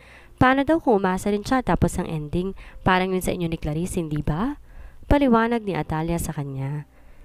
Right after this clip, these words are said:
"Sabagay, may pinaguhugutan naman talaga si Ami." "Kaya nga, gusto ko man tulungan si Arvin, magagalit si Ami sa akin. Ayoko mawalan siya ng tiwala sa akin eh.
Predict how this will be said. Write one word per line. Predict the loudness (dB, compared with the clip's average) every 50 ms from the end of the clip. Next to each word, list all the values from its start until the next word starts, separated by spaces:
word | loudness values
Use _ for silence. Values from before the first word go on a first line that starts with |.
| -20 -14
"Sabagay, | -2 2 2 4 4 4 4 2 2 0 0 2 2 2 2 4
may | 4 4 4
pinaguhugutan | 4 4 4 4 4 6 6 8 6 6 6 4 4 4 4 4 2 2
naman | 2 0 0
talaga | 0 0 -2 0 0 -2
si | -4 -4 -4 -4
Ami." | -4 -2 -2 -2 -2 -4 -4 -4 -6 -8 -10 -14 -18 -16 -16 -14 -14 -14 -16 -16 -6 0
"Kaya | 4 6 6 6 4 4
nga, | 2 0 0 0 -2 -6 _ _ _ _ _ -20 -10 -2 0
gusto | 0 2 2 0 0
ko | 0
man | 0 -2 -2
tulungan | -2 0 0 0 0 0 0 -2 -4 -4
si | -6 -6 -4
Arvin, | -2 -2 -2 -2 -2 -2 -2 -2
magagalit | 0 0 2 2 4 4 4 4 4 2 0
si | -2 -2
Ami | -2 -2 -2 -2 -4
sa | -4 -4 -4 -4 -4
akin. | -4 -4 -4 -2 -4 -6 -8 -14 -18 -20 -20 -20 -6 2
Ayoko | 4 6 8 8 6 4 2 -2
mawalan | 0 0 0 0 -2 -2
siya | -4 -4 -4 -4
ng | -4
tiwala | -4 -2 0 0 0 0 -2 -4
sa | -4 -6 -6
akin | -6 -6 -6 -6 -4
eh. | -4 -4 -4 -6 -8